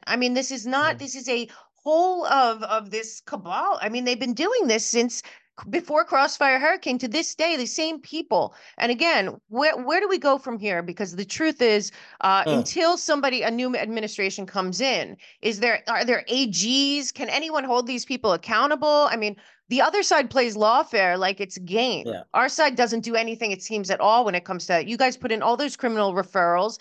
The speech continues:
Speaker 1: Can they still be activated? Where, like, what is, what happens? These people, what they've done to our country. And again,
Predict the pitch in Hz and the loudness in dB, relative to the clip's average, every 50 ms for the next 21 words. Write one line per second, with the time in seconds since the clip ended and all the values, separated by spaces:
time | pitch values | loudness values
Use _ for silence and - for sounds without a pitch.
0 | - - _ - - 247 254 254 277 277 - - - 277 254 208 240 220 - - | -20 -20 _ -8 -4 0 2 2 2 0 -2 0 2 0 0 0 0 -4 -2 0
1 | 165 208 - - - 311 330 330 330 330 339 339 339 311 247 240 - - 202 208 | -2 -2 -2 -6 -8 -4 -4 -2 -2 -2 -2 -2 -2 -4 -4 -6 -6 -4 -2 -4
2 | 196 202 208 226 240 254 277 254 214 226 269 285 269 247 247 269 294 - - 185 | -4 -4 -4 -2 -2 -2 -2 -2 -4 -2 -4 -4 -2 0 2 2 2 2 -2 -6
3 | 151 151 156 160 196 226 208 - - - 294 302 320 269 196 - - _ _ - | -6 -8 -10 -10 -10 -10 -10 -8 -8 -8 -6 0 2 2 2 0 -2 _ _ -20
4 | - - - _ - 277 277 311 302 214 - 294 294 302 302 302 285 233 - - | -20 -20 -12 _ -4 -2 0 0 -2 0 2 0 0 0 0 0 0 0 0 0
5 | 254 262 254 - 220 - - 247 226 254 254 226 202 | -4 -4 -4 -4 -6 -4 -4 -4 -2 0 0 0 0